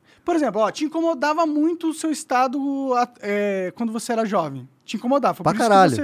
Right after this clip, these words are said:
Speaker 1: você
Speaker 2: exato.
Speaker 1: Então, eu acho que
Speaker 2: Isso
Speaker 1: isso
Speaker 2: você não tem mais.
Speaker 1: eu não me incomodo tanto de ser um gordinho ter tudo, entendeu? Apesar de eu achar errado,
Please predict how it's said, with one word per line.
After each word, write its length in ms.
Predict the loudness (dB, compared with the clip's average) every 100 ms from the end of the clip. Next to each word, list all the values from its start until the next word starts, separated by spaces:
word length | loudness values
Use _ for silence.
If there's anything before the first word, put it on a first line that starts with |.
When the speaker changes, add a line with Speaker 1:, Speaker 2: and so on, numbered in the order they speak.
| -6 _
Speaker 1:
você 60 | -6
Speaker 2:
exato. 360 | 0 0 0 -2
Speaker 1:
Então, 240 | -2 -2 -2 _ _ _ -2
eu 100 | 0
acho 100 | 2
que 40 |
Speaker 2:
Isso 80 | 0 2
Speaker 1:
isso 40 |
Speaker 2:
você 80 | 4
não 140 | 4
tem 120 | 2
mais. 240 | 0 -2 -2
Speaker 1:
eu 140 | -2
não 100 | -2
me 80 | -4
incomodo 600 | -4 -4 0 2 2 0
tanto 340 | -4 -4 -2 -4
de 140 | -8
ser 120 | -6
um 100 | -6
gordinho 340 | -4 -6 -6 -6
ter 140 | -8
tudo, 320 | -8 -10 -8
entendeu? 380 | -8 -6 -4 0
Apesar 420 | 0 0 0 2 2
de 60 |
eu 100 | 2
achar 280 | 0 0 -2
errado, 640 | 0 2 4 4 4 2